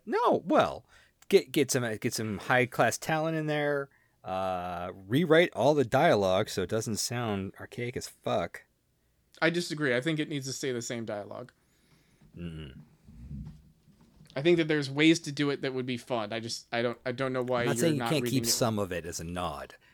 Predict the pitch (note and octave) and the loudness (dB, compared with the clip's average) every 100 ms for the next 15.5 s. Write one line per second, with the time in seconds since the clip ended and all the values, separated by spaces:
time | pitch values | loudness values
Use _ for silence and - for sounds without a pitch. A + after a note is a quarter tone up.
0 | _ - - - _ - F3+ D3 E3+ D3 | _ -18 -16 -18 _ 0 2 4 4 4
1 | D3+ C#3+ C3+ A2+ A2+ C#3+ C3+ A#2 A#2+ A2+ | 2 4 2 -2 -6 0 0 0 -4 -4
2 | - - C#3+ D#3 C3 D#3+ E3 D3+ C3+ - | -8 -8 -6 -4 2 6 6 4 -2 -4
3 | C#3 D3 C#3 C3 B2+ A#2+ A#2 - - D2 | -2 -2 -2 2 2 2 -2 -10 -16 -6
4 | D3 C3+ C3+ B2+ - C3+ C#3+ C#3+ - _ | -4 -2 -4 -4 -4 -4 -2 -6 -6 _
5 | _ _ - D#3 F#3+ A3 G#3 F#3 F3+ D#3+ | _ _ 2 8 10 8 4 6 8 8
6 | F3 D3+ - D3 D3 B2+ - _ - F3+ | 8 6 2 0 0 -2 -8 _ 2 4
7 | D#3+ C#3+ - C3+ - - A#2 A2 - G3 | 4 0 6 8 8 2 -2 0 2 2
8 | - - - - - _ _ _ _ _ | 0 -16 -20 -20 -20 _ _ _ _ _
9 | _ _ _ _ - _ _ - F#2 F#2 | _ _ _ _ -20 _ _ -16 -12 -10
10 | C#2+ - F2+ E2+ F2+ - G#2+ A#2+ C#3 A2+ | -10 -12 -10 -4 -6 -4 -2 0 0 0
11 | A2 G#2 G#2 F2 C#2 - - _ _ _ | 0 0 -2 -4 -10 -12 -16 _ _ _
12 | _ _ _ _ _ _ _ _ _ _ | _ _ _ _ _ _ _ _ _ _
13 | _ _ _ _ _ _ _ _ _ _ | _ _ _ _ _ _ _ _ _ _
14 | _ _ - A2+ C#3+ E3+ D#3+ D3 C#3 B2+ | _ _ -8 2 6 10 10 8 6 4
15 | G#2+ G2 D#2 B1+ - | 4 2 2 -6 -10